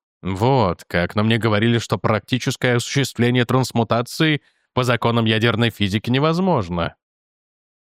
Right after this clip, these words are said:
«Да, если используется ядерная энергия, но в Академии народ способный подобрался. Им известны источники энергии более мощные, чем ядерная.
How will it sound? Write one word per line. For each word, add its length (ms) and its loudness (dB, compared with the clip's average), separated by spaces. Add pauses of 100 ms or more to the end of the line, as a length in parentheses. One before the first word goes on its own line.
(180)
«Да, 280 0
если 380 0
используется 500 0
ядерная 480 0
энергия, 400 0
но 140 0
в 60 0
Академии 420 0
народ 320 0
способный 480 0
подобрался. 640 -2 (480)
Им 240 0
известны 460 0
источники 480 -2
энергии 400 2
более 260 2
мощные, 400 0
чем 160 0
ядерная. 640 -2